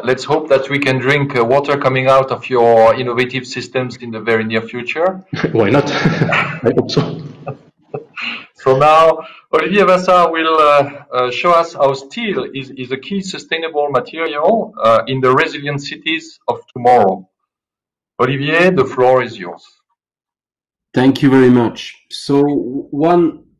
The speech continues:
Speaker 3: one first thing I, I want you to, to think about, it's to look around you.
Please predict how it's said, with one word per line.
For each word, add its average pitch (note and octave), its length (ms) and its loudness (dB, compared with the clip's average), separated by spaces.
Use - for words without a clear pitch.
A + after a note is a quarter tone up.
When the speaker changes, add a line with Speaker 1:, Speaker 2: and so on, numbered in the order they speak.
Speaker 3:
one E3 360 2
first E3+ 540 2
thing G#2+ 280 -2
I, A#2+ 220 0
I C3 240 0
want C#3 420 0
you A#2 220 -2
to, A#2 400 -2
to A#2+ 180 -2
think D#3+ 260 4
about, A2 420 0
it's - 380 -10
to D3+ 120 4
look D#3 220 4
around B2 320 2
you. G2+ 380 -2